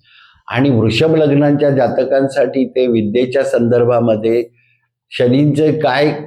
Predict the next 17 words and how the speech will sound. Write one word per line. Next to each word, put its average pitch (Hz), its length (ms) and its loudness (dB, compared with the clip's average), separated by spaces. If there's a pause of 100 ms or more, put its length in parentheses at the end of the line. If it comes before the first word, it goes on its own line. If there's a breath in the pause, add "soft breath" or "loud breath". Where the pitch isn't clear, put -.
परिस्थिती 123 840 -2
हे-, 120 120 0
होईल 107 440 0
किंवा 123 200 2
त्यांना 123 340 0
काय 123 300 0
अडचण 117 260 -2
येईल, 131 200 -4
तर 147 40 -2
या 135 280 0
मंडळींना 127 800 2
थोड्याफार 139 920 -2
प्रमाणामध्ये 113 1000 0 (1160 soft breath)
प्रतिकूलतेला 143 880 0
सामोरं 127 460 2
जावं 107 280 2
लागेल. 90 500 -2